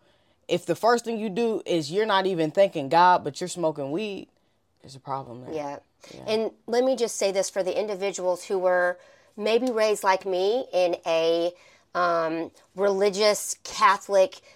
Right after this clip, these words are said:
Speaker 2: upbringing or sort of, like, other sort of, um, religion that you've been in. Just know whether you're in one or you're just spiritual or maybe you're teetering between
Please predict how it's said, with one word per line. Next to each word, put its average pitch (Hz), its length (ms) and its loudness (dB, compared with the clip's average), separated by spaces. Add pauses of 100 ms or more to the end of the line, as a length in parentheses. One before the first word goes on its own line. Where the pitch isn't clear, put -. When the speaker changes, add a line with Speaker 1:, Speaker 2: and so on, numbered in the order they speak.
(360)
Speaker 2:
upbringing 208 560 2
or 180 60 2
sort 196 320 -2
of, 180 140 2
like, 175 280 0
other 208 220 -2
sort 202 260 -4
of, 196 220 2 (380)
um, 190 260 0
religion 202 640 0
that 190 160 8
you've 190 240 -8
been 185 180 4
in. 170 400 2 (560)
Just 285 280 10
know 240 200 6
whether 208 280 4
you're 190 260 0
in 269 280 8
one 175 460 2 (360)
or 202 160 4
you're 202 280 2
just 196 360 0
spiritual 208 720 -2
or 180 100 0
maybe 208 340 -2
you're 240 160 0
teetering 180 560 -4
between 175 580 -4